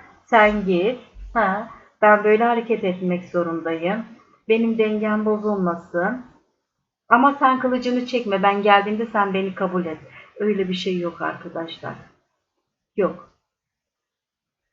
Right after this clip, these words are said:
O sizin için nasıl mücadele edecek? Zamanında yapsaydı ya. Zamanında yapsaydı ya. Ha, burada ne var biliyor musunuz? Üçün-,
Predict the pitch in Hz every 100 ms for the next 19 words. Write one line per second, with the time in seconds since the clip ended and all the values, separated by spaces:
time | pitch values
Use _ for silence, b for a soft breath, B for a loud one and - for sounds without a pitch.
0 | - 226 - 220 233 233 - 247 277 302
1 | 254 185 180 165 160 151 143 135 - 101
2 | - - 202 214 208 220 220 214 214 214
3 | 269 262 185 156 135 131 - _ _ _
4 | _ _ _ _ _ _ - 202 196 208
5 | 214 214 220 220 214 - 277 196 143 -
6 | - _ _ _ _ _ _ _ _ _
7 | _ _ _ _ _ _ _ _ _ 208
8 | 214 240 254 247 262 214 190 190 269 302
9 | 190 180 165 - 190 - 214 214